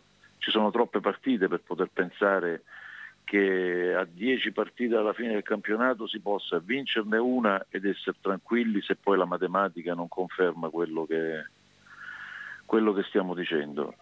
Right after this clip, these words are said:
Eh, era una partita importante, sicuramente per noi sarebbe significato mettere un mattone pesante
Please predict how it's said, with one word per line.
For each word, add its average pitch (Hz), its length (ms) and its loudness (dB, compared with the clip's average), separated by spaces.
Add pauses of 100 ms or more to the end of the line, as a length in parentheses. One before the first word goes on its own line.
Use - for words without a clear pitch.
(320)
Eh, 73 520 0
era 127 180 6
una 90 140 2
partita 92 340 -4
importante, 127 720 0
sicuramente 87 600 -8
per 82 160 -6
noi 101 180 0
sarebbe 82 340 -2
significato 85 480 -2
mettere 87 320 -2
un 85 100 -4
mattone 82 920 -2 (300)
pesante 98 720 2